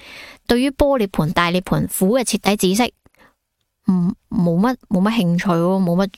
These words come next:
冇乜值得，誒，去理佢啊，鍾意佢嘅地方啊。噉大家生生死死噉樣又 happy 睇吓電視啊，誒，搞吓愛情噉樣幾好玩啊，噉樣。噉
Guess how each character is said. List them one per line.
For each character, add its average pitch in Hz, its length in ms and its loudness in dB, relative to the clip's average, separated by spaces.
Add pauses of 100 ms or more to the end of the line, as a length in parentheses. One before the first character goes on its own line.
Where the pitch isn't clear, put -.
冇 202 100 2
乜 233 100 2
值 - 140 -2
得， - 160 0 (720)
誒， - 920 -4
去 208 140 4
理 175 280 2
佢 180 180 2
啊， 175 120 2
鍾 214 220 2
意 185 140 2
佢 175 240 2
嘅 165 60 0
地 160 200 0
方 190 320 2
啊。 185 440 0 (480)
噉 247 120 2
大 185 140 0
家 202 140 2
生 233 180 0
生 240 220 0
死 190 160 2
死 202 140 2
噉 202 180 2
樣 202 240 2
又 190 140 0
happy 202 340 0
睇 196 140 0
吓 202 160 2
電 170 240 0
視 175 280 0
啊， 180 320 0 (500)
誒， - 840 -2 (140)
搞 180 100 -2
吓 190 260 2
愛 180 160 0
情 151 220 -2
噉 160 100 2
樣 185 280 0
幾 175 240 2
好 190 80 2
玩 160 280 0
啊， 170 380 0
噉 - 180 0
樣。 - 220 -4 (800)
噉 226 80 2